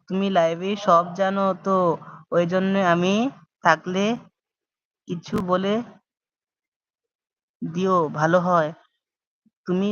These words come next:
লাইভ, তুমি লাইভে সব জানো, ওই জন্য আমি থাকলে কিছু বলে দিও, ভালো হয়। হ্যাঁ, আমি সময় পাইনি, আমি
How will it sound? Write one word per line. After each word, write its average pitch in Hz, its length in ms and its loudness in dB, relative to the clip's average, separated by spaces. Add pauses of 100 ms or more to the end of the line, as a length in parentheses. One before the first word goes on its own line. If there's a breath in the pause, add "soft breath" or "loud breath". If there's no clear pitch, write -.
লাইভ, 165 280 0 (460)
তুমি 190 260 -4
লাইভে 170 440 0 (280)
সব 170 320 2
জানো, 180 300 -2 (140)
ওই 160 140 -4
জন্য 170 260 -2 (140)
আমি 156 200 -2
থাকলে 170 360 -6
কিছু 190 320 -8 (1900)
বলে 170 340 0 (220)
দিও, 165 240 0 (200)
ভালো 151 220 0
হয়। 143 160 -2 (360 loud breath)
হ্যাঁ, 214 380 4 (1800)
আমি 226 200 -2 (500)
সময় 226 360 2
পাইনি, 226 400 0
আমি 226 180 0